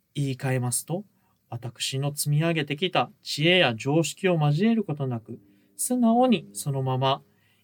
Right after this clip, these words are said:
仏様の見教え、仏様の悟りの知恵に耳を傾けることによって、我々の進む道が開けてまいります。先ほどのお話で言いますと、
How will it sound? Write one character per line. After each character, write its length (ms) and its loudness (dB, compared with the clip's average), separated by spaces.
仏 300 -2
様 280 0
の 100 0
見 140 0
教 80 2
え、 180 -2
仏 280 -2
様 260 2
の 140 0
悟 280 -2
り 140 6
の 80 4
知 280 2
恵 80 6
に 260 2
耳 300 4
を 80 2
傾 360 0
け 120 2
る 80 0
こ 120 -4
と 120 -6
に 120 -4
よ 100 -6
っ 40 -20
て、 300 -8
我 180 0
々 280 2
の 200 -2
進 320 -6
む 140 -2
道 100 -2
が 160 2
開 240 0
け 100 0
て 140 2
ま 180 4
い 40 -2
り 80 -4
ま 120 -6
す。 240 -10
先 240 -6
ほ 140 0
ど 120 2
の 140 2
お 40 0
話 340 -2
で 100 -2
言 120 0
い 20 2
ま 120 2
す 120 -8
と、 160 -8